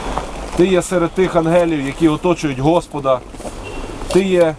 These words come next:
в тій небесній варті, яка сьогодні опікується Україною. І та справа, за яку ти поклав голову, вона ще не завершена. І ще є далеко до нашої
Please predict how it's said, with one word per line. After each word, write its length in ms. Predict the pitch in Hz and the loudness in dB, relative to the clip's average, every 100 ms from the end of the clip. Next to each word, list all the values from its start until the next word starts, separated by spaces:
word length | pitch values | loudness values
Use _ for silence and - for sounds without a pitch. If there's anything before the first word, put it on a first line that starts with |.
| - | -6
в 20 | |
тій 340 | - 196 180 127 - - - - - - | 0 2 2 0 -6 -12 -12 -14 -12 -4
небесній 560 | 135 147 269 220 170 151 | 0 4 4 4 2 0
варті, 580 | 151 185 170 - 156 127 - - - - - - - - - - - - 123 | 4 4 2 -2 -8 -8 -14 -16 -14 -14 -16 -16 -16 -16 -16 -16 -14 -6 -4
яка 440 | 135 175 175 156 - - | 2 4 4 2 -4 -4
сьогодні 380 | 170 160 165 160 | 2 2 4 2
опікується 680 | 156 190 185 160 147 139 143 | 0 -2 -2 2 2 2 -2
Україною. 600 | 131 147 135 123 92 80 - - - - - - - - - - - - | 0 -2 0 -2 -2 -4 -8 -10 -10 -10 -10 -8 -8 -8 -8 -8 -8 -2
І 80 | 143 | 0
та 160 | 196 196 | 2 2
справа, 380 | - 208 196 165 | 2 2 2 0
за 100 | 175 | -2
яку 220 | 165 180 | -2 -4
ти 320 | 185 170 151 - - | -2 -2 -2 -6 -6
поклав 360 | 151 170 180 160 | -4 0 2 2
голову, 500 | 165 196 165 117 92 - - - - - - - | 2 0 0 -2 -6 -10 -14 -12 -10 -10 -4 0
вона 200 | 170 185 | 2 2
ще 120 | 190 | 0
не 140 | 180 | -2
завершена. 680 | 156 160 185 160 127 107 95 | 0 0 0 -2 -4 -6 -4
І 60 | 120 | -2
ще 180 | 180 | 2
є 120 | 170 156 | 2 4
далеко 460 | 156 196 185 147 117 101 117 | 2 2 0 -6 -8 -6 -2
до 100 | 147 | 2
нашої 460 | 160 151 139 127 | 2 0 -4 -6